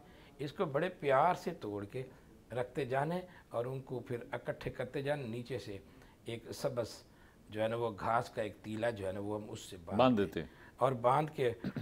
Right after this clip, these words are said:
Speaker 1: <clears throat> मैं कहता हूँ ऐसे
Speaker 2: गुच्छा
Speaker 1: आप
Speaker 2: बना के रख देते हैं।
Speaker 1: हाँ जी। और इसकी जो सबसे बड़ी चीज़ है,
Speaker 2: हम्म।
Speaker 1: दो सौ रुपये हमसे ख़रीद करते
Speaker 2: वो
Speaker 1: हैं।
Speaker 2: पैसों वाला सवाल आप गोल करके,
Speaker 1: जी।
Speaker 2: मैं ये पूछना चाह रहा था कि
Speaker 1: जी।
Speaker 2: एक एकड़ से कितना मुनाफा हो जाता है?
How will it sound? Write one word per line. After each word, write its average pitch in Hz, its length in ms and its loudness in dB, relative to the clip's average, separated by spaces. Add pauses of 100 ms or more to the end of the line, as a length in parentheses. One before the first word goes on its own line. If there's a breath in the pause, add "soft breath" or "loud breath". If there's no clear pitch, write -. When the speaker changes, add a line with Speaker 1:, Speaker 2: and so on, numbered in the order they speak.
Speaker 1:
<clears throat> - 320 -16
मैं 127 320 -2
कहता 156 260 2
हूँ 180 140 2
ऐसे 143 280 6
Speaker 2:
गुच्छा 165 200 12
Speaker 1:
आप 185 60 12
Speaker 2:
बना 156 220 12
के 135 80 10
रख 113 120 10
देते 98 280 -2
हैं। 76 80 -12
Speaker 1:
हाँ 151 160 4
जी। 92 200 -6 (640 loud breath)
और 208 180 10
इसकी 226 440 2
जो 208 140 6
सबसे 208 560 6 (460)
बड़ी 143 360 6
चीज़ 110 320 0
है, 78 220 -8
Speaker 2:
हम्म। 104 220 -2 (380)
Speaker 1:
दो 190 380 10
सौ 208 280 10
रुपये 180 320 6
हमसे 110 420 2
ख़रीद 151 320 0
करते 175 320 -2
Speaker 2:
वो 180 60 2
Speaker 1:
हैं। 185 80 -4
Speaker 2:
पैसों 185 300 2
वाला 165 160 4
सवाल 110 320 8
आप 101 140 6
गोल 95 240 2
करके, 92 320 0
Speaker 1:
जी। - 460 -6
Speaker 2:
मैं 147 200 8
ये 143 180 6
पूछना 135 300 2
चाह 110 160 4
रहा 107 140 4
था 95 200 -2
कि 139 120 -2
Speaker 1:
जी। 127 120 2
Speaker 2:
एक 147 200 8
एकड़ 127 280 6
से 139 140 4
कितना 151 300 0
मुनाफा 120 280 4
हो 98 120 2
जाता 82 240 -4
है? 71 60 -8